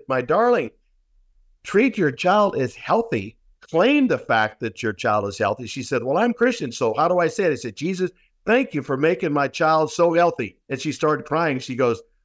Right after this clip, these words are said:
"I know my child is healthy, and I know the doctors have misdiagnosed what they said about her being type one diabetes, that it's an epigenetic influence from my mother.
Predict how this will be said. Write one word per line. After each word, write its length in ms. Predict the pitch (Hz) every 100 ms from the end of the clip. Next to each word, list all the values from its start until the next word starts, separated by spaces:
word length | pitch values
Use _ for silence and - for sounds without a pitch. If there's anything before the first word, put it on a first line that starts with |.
| _ -
"I 120 | 208
know 360 | 185 139 170 226
my 180 | 165 123
child 360 | - 110 110
is 100 | 104
healthy, 340 | 110 113 123 123
and 140 | 113
I 80 | 107
know 240 | 117 165
the 100 | 170
doctors 460 | 127 135 139 139 113
have 140 | 113
misdiagnosed 800 | 131 143 - 120 117 135 147 -
what 120 | 120
they 100 | 107
said 300 | 95 156 160
about 260 | 147 120 113
her 160 | 120
being 360 | 110 135 135 123 _ _ -
type 240 | 156 151
one 180 | 143 123
diabetes, 600 | 123 113 156 151 120 - _ -
that 160 | 131
it's 140 | 131 135
an 80 | 123
epigenetic 720 | 160 180 - 156 156 131 131
influence 420 | 180 - 131 123
from 100 | 117
my 80 | 113
mother. 520 | 113 170 180 113 113